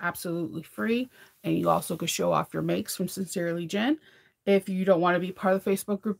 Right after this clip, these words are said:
the, the pattern's under four dollars. I wanna say, like, three eighty-five or something. I don't remember the, um, the exact amount because I'm in her group and I got it for free.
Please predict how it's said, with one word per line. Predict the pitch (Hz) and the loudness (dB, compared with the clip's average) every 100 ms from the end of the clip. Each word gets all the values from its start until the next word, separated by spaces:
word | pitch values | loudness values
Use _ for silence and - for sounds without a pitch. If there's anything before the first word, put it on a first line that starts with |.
| _ | _
the, | 185 180 - | 0 0 0
the | 185 | -6
pattern's | - 208 190 185 190 - _ _ _ - | 0 2 2 0 -4 -14 _ _ _ 0
under | 98 92 | 2 0
four | - 170 170 | -4 -2 0
dollars. | 160 139 - - | 0 -2 -4 -4
I | |
wanna | 202 226 | 0 0
say, | 226 214 196 190 _ _ _ _ _ _ _ _ _ - | 0 0 0 -4 _ _ _ _ _ _ _ _ _ -8
like, | 165 - _ - | -8 -8 _ -16
three | 190 175 196 190 | -12 -8 -6 -4
eighty-five | 185 180 - 165 180 196 | -4 -8 -4 -2 0 2
or | 202 | 0
something. | 208 214 214 175 | 2 4 4 2
I | 170 | -2
don't | 156 175 170 | -4 -4 -4
remember | 175 170 170 | -4 -4 -4
the, | 170 170 - | -2 -4 -4
um, | 175 165 160 180 | -2 0 -2 -4
the | - | -4
exact | 165 165 156 175 | 0 0 0 0
amount | 170 196 | -2 -2
because | 180 190 185 - | -2 -2 -2 -2
I'm | 247 262 | 2 4
in | |
her | 247 240 | 4 0
group | 202 185 - _ _ _ _ - | -2 -6 -8 _ _ _ _ -2
and | 226 | 0
I | 208 | 2
got | 175 165 | 0 -4
it | - | -6
for | - | -6
free. | 285 170 214 | -2 0 0